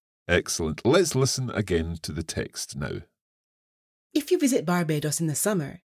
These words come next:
Speaker 2: you'll experience the Crop Over Festival. Everyone loves a celebration,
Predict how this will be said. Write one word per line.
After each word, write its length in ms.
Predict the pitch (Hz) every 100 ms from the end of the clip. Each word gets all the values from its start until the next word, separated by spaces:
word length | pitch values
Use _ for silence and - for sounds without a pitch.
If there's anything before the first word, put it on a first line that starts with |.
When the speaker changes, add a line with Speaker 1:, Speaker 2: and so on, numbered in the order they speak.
| _ _ _ _
Speaker 2:
you'll 160 | 202
experience 720 | 403 - - 196 180 165 165 -
the 100 | -
Crop 440 | - - 277 294 -
Over 460 | 175 160 170 175 -
Festival. 480 | 143 - 151 131 123 131 _ _ _ _ _ _ _
Everyone 520 | 262 339 311 254 151
loves 260 | 143 151 -
a 60 |
celebration, 720 | - 170 160 226 233 - 139